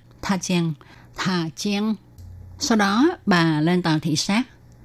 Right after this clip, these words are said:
Tổng thống Thái Anh Văn cho biết, qua bốn năm tự chế tạo vũ khí phòng vệ, Đài Loan đã có được những thành tựu đáng nể.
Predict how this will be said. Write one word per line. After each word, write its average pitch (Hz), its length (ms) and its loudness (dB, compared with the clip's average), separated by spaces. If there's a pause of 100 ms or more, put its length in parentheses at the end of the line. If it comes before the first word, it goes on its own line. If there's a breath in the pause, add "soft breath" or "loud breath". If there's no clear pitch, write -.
(520 soft breath)
Tổng 214 120 2
thống 233 260 4
Thái 294 120 4
Anh 233 140 4
Văn 196 240 2
cho 202 160 -2
biết, 226 260 6 (400 soft breath)
qua 220 120 4
bốn 247 180 8
năm 208 240 6
tự 151 240 2
chế 170 140 -2
tạo 156 240 4
vũ 147 320 2
khí 208 320 2
phòng 156 260 2
vệ, 160 280 2 (400 loud breath)
Đài 202 120 4
Loan 247 260 6
đã 180 100 2
có 262 140 2
được 190 160 4
những 170 260 4
thành 175 260 2
tựu 156 260 2
đáng 190 280 2
nể. 160 240 4